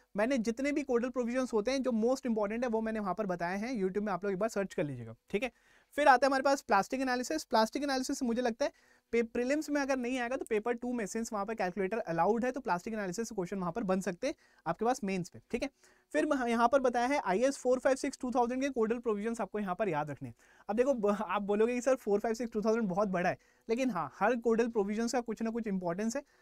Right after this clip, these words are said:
आप देखिएगा, हो सकता है वहाँ से मैक्सिमम नंबर of questions वहाँ से फंस जाए, ठीक है। So this was the topic number fifteenth।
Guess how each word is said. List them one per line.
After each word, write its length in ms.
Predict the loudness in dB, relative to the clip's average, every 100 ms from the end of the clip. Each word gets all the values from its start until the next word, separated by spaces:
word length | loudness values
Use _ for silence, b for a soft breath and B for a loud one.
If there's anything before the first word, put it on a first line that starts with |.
| b -2
आप 120 | 0
देखिएगा, 320 | 2 2 2
हो 200 | 2 0
सकता 260 | -4 -4 -4
है 40 |
वहाँ 200 | -2 -2
से 140 | -2 -2
मैक्सिमम 480 | -2 -4 -4 -4
नंबर 220 | -2 -2 -2
of 80 |
questions 380 | -2 -4 -4 -6
वहाँ 120 | -6
से 140 | -4 -4
फंस 240 | -4 -6
जाए, 120 | -8 -6 -2
ठीक 100 | -2
है। 80 | -4 b b 0
So 120 | 6
this 200 | 8 8
was 120 | 6
the 140 | 6
topic 300 | 6 4 4
number 240 | 0 0 -2
fifteenth। 480 | -2 -4 -4 -6